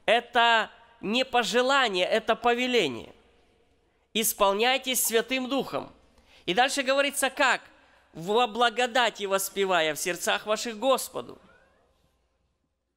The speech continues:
Дальше: «Назидая себя». И последний стих этого отрывка говорит: «Повинуясь друг другу в страхе Божьем».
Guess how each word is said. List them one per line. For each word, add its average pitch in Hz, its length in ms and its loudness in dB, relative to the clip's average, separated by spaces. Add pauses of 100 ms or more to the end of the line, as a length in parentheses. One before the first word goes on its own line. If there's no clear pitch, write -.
(140)
Дальше: 214 280 0
«Назидая 220 680 0
себя». 226 520 0 (500)
И 214 540 -2 (320)
последний 208 540 -2
стих - 420 -6 (540)
этого 180 360 0
отрывка 214 560 -2 (240)
говорит: 190 440 -2
«Повинуясь 190 720 0
друг 139 240 -6
другу 123 340 -8 (320)
в - 60 -12
страхе 135 460 -2
Божьем». 117 360 -12